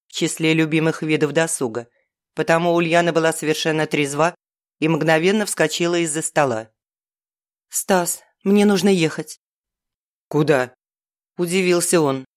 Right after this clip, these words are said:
Время близилось к восьми часам. "Срочно вызвали в клинику. Звонил заместитель главного врача". "Ты же не в больнице скорой помощи работаешь.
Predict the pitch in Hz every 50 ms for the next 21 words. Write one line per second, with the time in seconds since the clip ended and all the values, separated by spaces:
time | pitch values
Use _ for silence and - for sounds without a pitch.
0 | _ _ - 156 165 175 180 180 196 196 185 185 175 175 170 170 170 170 165 -
1 | - 160 160 165 - - 160 156 156 156 - 175 160 - - 120 117 113 113 117
2 | 117 _ _ _ _ _ _ _ _ _ _ _ _ _ _ _ _ _ _ _
3 | - - - 220 208 220 214 208 - 202 196 185 202 208 175 180 196 196 208 196
4 | - - 190 175 160 160 151 - - 151 151 147 _ _ _ _ _ - 170 170
5 | 180 185 185 196 196 190 190 175 170 190 190 196 190 - - 214 208 - 185 170
6 | 151 170 175 175 175 175 175 185 170 170 175 165 175 175 175 175 - - 135 127
7 | 123 _ _ _ _ _ _ _ _ _ _ _ _ _ _ _ _ _ - 135
8 | 135 135 131 147 143 143 143 143 131 120 123 139 143 139 147 147 156 175 180 -
9 | 160 131 - - - - 143 139 135 143 139 - - 156 147 139 131 - - 143
10 | 135 135 127 127 131 117 - 113 110 - -